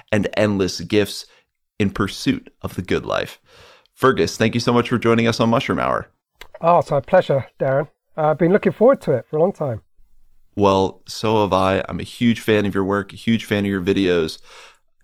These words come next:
Speaker 1: And like we always do, you know, let's start off with how Fergus became the forager. I mean, we're talking about decades and decades of experience. Was this, you know, from three years old it started and you never stopped, or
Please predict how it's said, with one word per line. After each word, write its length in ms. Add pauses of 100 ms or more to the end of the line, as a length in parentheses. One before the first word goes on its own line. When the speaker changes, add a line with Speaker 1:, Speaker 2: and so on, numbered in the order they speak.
(120)
Speaker 1:
And 100
like 140
we 120
always 260
do, 380 (540)
you 140
know, 140
let's 240
start 240
off 260
with 320 (680)
how 180
Fergus 420
became 280
the 80
forager. 580 (200)
I 40
mean, 100
we're 80
talking 280
about 280
decades 380
and 80
decades 280
of 60
experience. 600
Was 140
this, 320 (400)
you 100
know, 80
from 180
three 240
years 220
old 200
it 120
started 380
and 80
you 60
never 220
stopped, 500
or 220